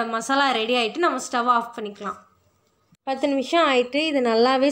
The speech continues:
செட் ஆகி வந்திருக்கு. இதை வந்து இது போல ஒண்ணு மேல ஒண்ணு வச்சு நம்ம அடுக்கி எடுத்துக்கலாம். இதை வந்து லைட்டா ஒரு மசாஜ் மாதிரி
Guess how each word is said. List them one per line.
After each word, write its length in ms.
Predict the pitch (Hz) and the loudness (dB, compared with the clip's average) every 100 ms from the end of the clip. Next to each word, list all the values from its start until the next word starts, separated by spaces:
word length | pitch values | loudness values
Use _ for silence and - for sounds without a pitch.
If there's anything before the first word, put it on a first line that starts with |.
| 285 | 2
செட் 220 | 247 240 269 | 0 2 2
ஆகி 120 | 262 | 2
வந்திருக்கு. 460 | 226 220 214 214 220 294 - _ _ _ _ _ _ - | 2 -2 -8 -8 -8 -8 -12 _ _ _ _ _ _ -4
இதை 100 | 311 311 | 2 2
வந்து 140 | 302 339 | 4 2
இது 80 | 294 247 | 0 0
போல 200 | 285 311 320 269 | 2 4 4 2
ஒண்ணு 160 | 294 302 | 2 0
மேல 160 | 302 285 | 2 2
ஒண்ணு 140 | 254 240 | 2 0
வச்சு 220 | 240 277 | -2 -4
நம்ம 160 | 240 226 | 0 0
அடுக்கி 240 | 220 226 247 | 0 0 0
எடுத்துக்கலாம். 580 | 214 214 214 208 202 262 - _ _ _ _ _ _ _ _ _ _ _ _ _ _ _ _ _ _ _ _ _ _ _ _ _ _ _ _ _ _ _ _ _ _ _ - - 320 | 0 -4 -6 -4 -4 -6 -8 _ _ _ _ _ _ _ _ _ _ _ _ _ _ _ _ _ _ _ _ _ _ _ _ _ _ _ _ _ _ _ _ _ _ _ -20 -4 0
இதை 100 | 349 330 | 2 2
வந்து 180 | 330 330 | 2 4
லைட்டா 280 | 269 269 330 302 | 4 4 4 4
ஒரு 100 | 269 247 | 4 2
மசாஜ் 380 | 240 302 302 - 277 | 2 2 0 -2 0
மாதிரி 160 | 269 | 0